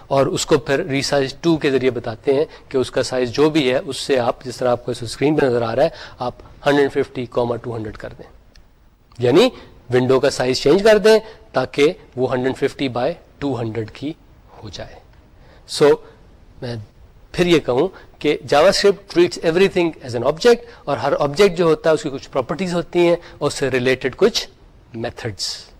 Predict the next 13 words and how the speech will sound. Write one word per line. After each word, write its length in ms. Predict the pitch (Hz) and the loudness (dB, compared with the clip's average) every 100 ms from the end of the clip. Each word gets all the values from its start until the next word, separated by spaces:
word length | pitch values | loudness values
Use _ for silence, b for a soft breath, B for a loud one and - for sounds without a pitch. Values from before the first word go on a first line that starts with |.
| - | -20
ہوتے 220 | - - | -20 -20
ہیں۔ 140 | - - - - _ _ _ _ _ _ _ _ _ _ _ _ _ _ _ _ _ - | -20 -20 -20 -20 _ _ _ _ _ _ _ _ _ _ _ _ _ _ _ _ _ 2
یہاں 180 | 190 214 | 6 6
یہ 220 | 180 254 | 6 6
یاد 220 | 220 190 | 8 6
رہے 300 | 185 165 208 - - - | 6 6 4 0 -10 -2
کہ 100 | 180 | 4
JavaScript 420 | 170 208 233 196 | 6 6 4 0
جو 160 | 208 180 | 2 4
ہے، 200 | 226 - - 170 | 4 2 -10 -6
it 120 | 208 | -4
is 200 | - 170 | -2 -2
object 420 | 165 214 214 135 | 0 0 0 -6